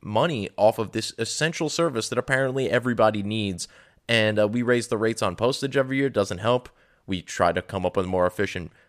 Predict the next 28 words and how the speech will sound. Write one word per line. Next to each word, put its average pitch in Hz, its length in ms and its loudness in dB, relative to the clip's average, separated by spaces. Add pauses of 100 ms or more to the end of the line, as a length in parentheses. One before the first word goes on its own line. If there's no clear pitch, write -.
(100)
vehicles 139 640 0
and 87 240 -6
mechanisms, 139 600 -2 (260)
doesn't 117 300 4
help. 95 320 0 (400)
Meanwhile, 131 400 2
FedEx, - 500 0
U 113 140 -4
P 127 180 0
S, 147 220 0 (100)
doing 160 220 0
just 151 180 -4
fine. 151 300 2
D 120 180 -2
H 143 220 0
L, 175 280 -2
doing 202 200 4
just 196 180 -4
fine. 214 300 2 (400)
It's 135 200 -2
almost 131 480 0
like 85 240 0
government 113 440 0
involvement 107 640 2
in 98 140 -6
this 104 120 -6
particular 104 680 -4
area 101 400 2